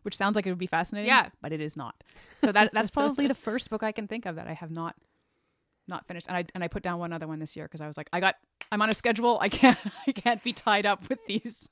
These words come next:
Speaker 2: Yeah, and I think it's kind of what happens when you start, like, recording things that you're doing. Like, it's kind of
Speaker 1: Yes.
Speaker 2: like the Fitbit of books, right? It's like, <laughs> "I just gotta get this in." <laughs> Like
Speaker 1: Exactly. And that's not fun.
Speaker 2: No,
Speaker 1: So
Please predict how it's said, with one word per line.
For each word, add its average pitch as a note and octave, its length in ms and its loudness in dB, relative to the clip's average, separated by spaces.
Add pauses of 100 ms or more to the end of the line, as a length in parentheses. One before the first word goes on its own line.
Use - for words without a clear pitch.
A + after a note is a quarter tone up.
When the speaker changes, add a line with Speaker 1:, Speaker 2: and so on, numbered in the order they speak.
(120)
Speaker 2:
Yeah, D4+ 280 -2
and B3+ 280 0
I C#4 80 -4
think D4+ 280 -6
it's - 100 -20
kind B3+ 220 -2
of C4 100 -4
what A3 140 -2
happens G3 460 -2
when F#3 120 -4
you F#3 80 -2
start, F3+ 380 -4
like, E3+ 400 -10 (680)
recording F#3 640 -2
things F3+ 220 -4
that F3 120 -8
you're F3 140 -8
doing. G#3+ 400 -8
Like, - 520 -12
it's A3+ 100 -4
kind C4+ 140 0
of C4 60 4
Speaker 1:
Yes. C#4 80 0
Speaker 2:
like G#3+ 220 -2 (260)
the G3 240 -10
Fitbit - 500 -8
of F3 160 -14
books, - 420 -6
right? G3 160 0
It's - 140 -6
like, - 160 2 (160)
<laughs> C4 120 -2
"I C4 120 4
just - 300 -2
gotta B3+ 160 8
get A#3 280 2
this - 220 0
in." G#3+ 320 2
<laughs> C4+ 80 0
Like - 80 -4
Speaker 1:
Exactly. A#3+ 380 -2
And G#3 100 -4
that's B3 180 -4
not D4+ 200 -4 (100)
fun. - 260 -8 (140)
Speaker 2:
No, G#4 140 2
Speaker 1:
So F3+ 300 2